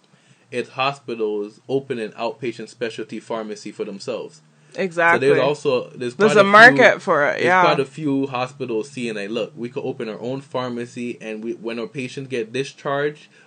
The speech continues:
Speaker 1: we know exactly what's going on, and we know that the pharmacist is gonna be working closely with them to make sure they get better and they take their medication." Like, for instance, um,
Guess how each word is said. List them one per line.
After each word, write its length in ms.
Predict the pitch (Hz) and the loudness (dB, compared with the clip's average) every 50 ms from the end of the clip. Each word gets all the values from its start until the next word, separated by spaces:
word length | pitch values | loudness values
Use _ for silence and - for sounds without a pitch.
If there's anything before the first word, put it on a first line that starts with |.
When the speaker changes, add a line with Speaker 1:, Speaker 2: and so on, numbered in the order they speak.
| _ _ | _ _
Speaker 1:
we 140 | 120 120 127 | -6 -6 -4
know 120 | 135 131 | -4 -4
exactly 460 | 123 120 120 120 127 135 131 - 131 127 | -4 -6 -6 -4 -4 -4 -2 -2 -6 -6
what's 220 | 120 123 123 123 | -4 -4 -6 -6
going 340 | 120 123 120 120 120 120 120 | -6 -6 -6 -6 -6 -6 -6
on, 240 | 117 117 117 117 113 | -6 -6 -6 -6 -4
and 80 | 107 | -4
we 100 | 110 113 | -6 -6
know 200 | 110 110 117 117 | -6 -4 -4 -4
that 120 | 117 104 104 | -4 -4 -4
the 100 | 110 110 | -6 -6
pharmacist 520 | - 127 120 120 117 117 120 123 120 120 | -4 -4 -4 -4 -6 -8 -8 -8 -8 -8
is 100 | 113 113 | -10 -8
gonna 200 | 117 117 113 113 | -8 -8 -6 -6
be 140 | 110 113 107 | -8 -8 -10
working 400 | 104 107 110 113 110 - 117 107 | -4 -2 -2 -2 -2 -4 -10 -12
closely 360 | - - 131 127 120 - 120 | -8 -8 -8 -8 -8 -10 -10
with 140 | 110 104 95 | -10 -10 -8
them 140 | 98 101 98 | -8 -10 -10
to 40 | 101 | -10
make 200 | 101 107 101 95 | -12 -12 -14 -12
sure 180 | - 117 104 | -8 -8 -8
they 80 | 98 101 | -8 -8
get 260 | 98 110 104 90 95 98 | -8 -8 -8 -8 -6 -8
better 220 | 110 104 98 101 | -8 -6 -6 -8
and 100 | 95 92 | -10 -10
they 80 | 95 95 | -12 -10
take 180 | - 120 - | -12 -12 -12
their 80 | 98 101 | -12 -12
medication." 680 | 101 98 92 92 - 110 104 98 - - 92 90 92 _ _ _ _ - - - _ | -12 -12 -12 -12 -12 -12 -14 -14 -14 -18 -18 -18 -20 _ _ _ _ -20 -20 -20 _
Like, 180 | - 113 117 113 | -6 -6 -6 -4
for 200 | - 165 151 151 | -2 -4 -2 -2
instance, 460 | 151 139 139 - - 107 98 92 - _ _ _ _ _ _ _ 131 - _ _ _ _ _ _ _ _ _ _ _ | -2 -4 -6 -8 -10 -10 -10 -10 -12 _ _ _ _ _ _ _ -20 -20 _ _ _ _ _ _ _ _ _ _ _
um, 380 | - 113 113 113 107 107 107 | -8 -6 -6 -6 -6 -8 -10